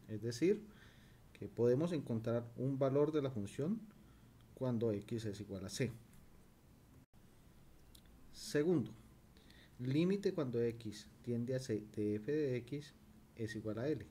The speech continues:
es decir, que existe. Es importante aclarar que, eh, para que el límite exista, como ya lo vimos, tanto el límite por la izquierda como el límite por la derecha deben acercarse al mismo valor.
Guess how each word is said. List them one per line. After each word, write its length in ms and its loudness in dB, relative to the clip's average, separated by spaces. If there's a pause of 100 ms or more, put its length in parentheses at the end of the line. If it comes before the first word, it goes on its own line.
(140)
es 100 -4
decir, 280 2
que 100 -4
existe. 560 -2 (1400)
Es 120 0
importante 460 4
aclarar 460 2
que, 280 -2
eh, 300 0
para 240 -2
que 100 -2
el 120 -4
límite 380 2
exista, 560 -2 (640)
como 200 -4
ya 140 -2
lo 160 2
vimos, 380 6 (720)
tanto 320 -2
el 160 0
límite 480 2
por 240 -4
la 100 0
izquierda 680 0
como 260 -4
el 180 -2
límite 400 0
por 220 -4
la 220 0
derecha 440 2 (480)
deben 480 -2
acercarse 560 -4
al 100 -6
mismo 320 -4
valor. 300 -2